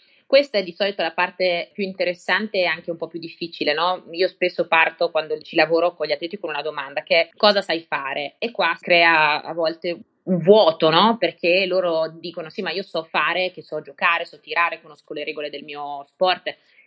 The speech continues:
Invece poi in realtà indagando non è solo questo, non tanto per tutte quelle competenze, eh, soft che, che sono dal lavorare di squadra, al sacrificio, alla gestione della pressione,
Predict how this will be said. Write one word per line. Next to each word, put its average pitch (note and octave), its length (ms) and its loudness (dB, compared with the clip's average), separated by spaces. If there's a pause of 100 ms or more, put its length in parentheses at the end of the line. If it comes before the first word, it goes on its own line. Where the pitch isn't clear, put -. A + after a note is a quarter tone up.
(120)
Invece G#3 320 -4
poi F3+ 140 2
in E3 60 -4
realtà F3+ 380 -2
indagando D#3+ 840 -4
non D3 160 -16
è F3 60 -8
solo D#3+ 260 -10
questo, C#3+ 520 -10 (240)
non C#4+ 300 -2
tanto F3 420 -2
per E3 180 -6
tutte E3+ 260 -8
quelle D3+ 920 -2
competenze, E3 1300 -2
eh, D#3 260 0
soft E3 680 -4
che, - 120 -20
che E3 120 -18
sono D#3+ 240 -12
dal D3+ 160 -10
lavorare D#3 360 -4
di D3+ 100 -20
squadra, D#3 720 -2
al D3+ 120 -6
sacrificio, E3 640 -12
alla D#3 100 0
gestione D#3+ 300 -8
della D3+ 140 -2
pressione, D#3+ 680 -4